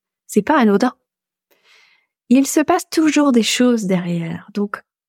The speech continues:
quand vous manifestez un événement qui vous semble, pareil, à l'opposé de ce que vous désirez,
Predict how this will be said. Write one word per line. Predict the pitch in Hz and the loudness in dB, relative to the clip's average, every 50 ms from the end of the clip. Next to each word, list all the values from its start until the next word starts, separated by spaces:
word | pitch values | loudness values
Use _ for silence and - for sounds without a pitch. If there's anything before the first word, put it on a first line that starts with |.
| _ _ _ _ _ _ _ _ _ _ _ _ _ _ _ _ _ _ _ _ | _ _ _ _ _ _ _ _ _ _ _ _ _ _ _ _ _ _ _ _
quand | - 233 233 | 0 2 2
vous | 233 233 233 | 4 4 4
manifestez | 240 254 262 269 285 302 - - 302 269 - - - 269 269 - | 4 4 2 2 0 0 0 0 -2 -2 -2 -2 -2 -2 -2 -2
un | - 202 196 196 202 | -4 -4 -2 -2 -2
événement | 208 202 202 202 202 196 190 190 190 185 185 _ _ _ _ _ _ _ _ _ - | -2 -2 -2 -2 -2 -2 -4 -6 -8 -10 -16 _ _ _ _ _ _ _ _ _ -4
qui | - 220 | -2 -2
vous | 202 208 202 | 0 0 -2
semble, | - - - 220 220 220 208 196 - - - _ - | -2 -2 0 0 2 0 0 -2 -6 -8 -12 _ -8
pareil, | 208 196 202 233 277 285 240 214 - - | -6 -4 -2 0 0 2 0 0 -2 -2
à | 190 196 | 2 2
l'opposé | 220 240 - - 277 269 240 233 254 269 233 | 2 2 2 2 2 4 4 4 4 4 4
de | 214 185 | 2 0
ce | - | -2
que | - - | -2 -4
vous | 196 185 185 185 | -4 -4 -4 -4
désirez, | 190 196 190 196 196 185 175 175 202 233 285 _ | -6 -6 -8 -8 -8 -8 -8 -8 -10 -12 -14 _